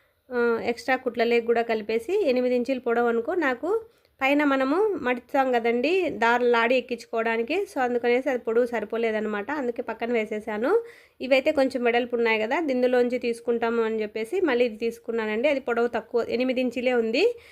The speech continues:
మనం డబల్ ఫోల్డ్ చేసి మడిసి కుట్టేసరికి తక్కువ వస్తుంది కదా, అందుకనేసి ఆ పీస్ని పక్కకి వేసేసి, దీంట్లో ఉన్న హెచ్చు తగ్గులను అయితే ఇలాగ నీట్‌గా కటింగ్ చేసుకుంటున్నాను. ఎందుకంటే ఇది చాలా క్రాస్ ఉందండి పీసు, అందుకనేసి ఇలా కట్ చేసి పక్కన పడేసాను అది.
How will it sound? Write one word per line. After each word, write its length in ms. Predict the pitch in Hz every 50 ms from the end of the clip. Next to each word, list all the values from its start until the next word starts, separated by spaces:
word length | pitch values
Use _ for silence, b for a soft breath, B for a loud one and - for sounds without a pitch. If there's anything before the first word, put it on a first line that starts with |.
| B B B B B
మనం 200 | 254 262 277 277
డబల్ 260 | 247 262 247 269 277
ఫోల్డ్ 300 | 269 - 285 277 277 262
చేసి 180 | 262 262 262 -
మడిసి 300 | 269 254 240 240 - 277
కుట్టేసరికి 480 | - 262 226 - 247 247 262 247 - - -
తక్కువ 240 | 240 240 - 262 254
వస్తుంది 300 | 247 247 - 247 240 240
కదా, 140 | 240 269
అందుకనేసి 580 | 359 392 339 285 269 277 285 269 269 269 262 294
ఆ 80 | 285 262
పీస్ని 340 | 247 262 254 254 269 269
పక్కకి 320 | 247 247 233 - 247 240 247
వేసేసి, 540 | 233 233 233 247 240 240 - 359 466 480 B B B B B B B -
దీంట్లో 400 | 247 247 285 285 285 285 285 285
ఉన్న 160 | 269 262 262
హెచ్చు 320 | 294 339 339 294 - - 269
తగ్గులను 340 | 262 254 240 262 254 247 240
అయితే 260 | 233 233 233 302 294
ఇలాగ 260 | 254 247 233 226 233
నీట్‌గా 340 | 240 233 226 220 226 226 233
కటింగ్ 340 | 233 233 214 233 220 226 220
చేసుకుంటున్నాను. 640 | 220 214 214 - - 226 208 208 214 214 214 240
ఎందుకంటే 360 | 262 247 240 233 240 233 233 247
ఇది 80 | 226
చాలా 340 | 226 - 226 208 208 226 240
క్రాస్ 380 | 233 233 226 208 220 233 - 254
ఉందండి 280 | 233 220 208 214 208
పీసు, 340 | 202 - 208 220 214 - 262
అందుకనేసి 600 | 311 349 285 233 233 233 240 233 240 233 233 277
ఇలా 140 | 240 226 214
కట్ 300 | 214 220 208 202 - 233
చేసి 200 | 233 226 - 240
పక్కన 280 | 240 233 - 220 220
పడేసాను 460 | 220 214 202 202 202 - 208 196 202 196
అది. 300 | 190 214 269 370 403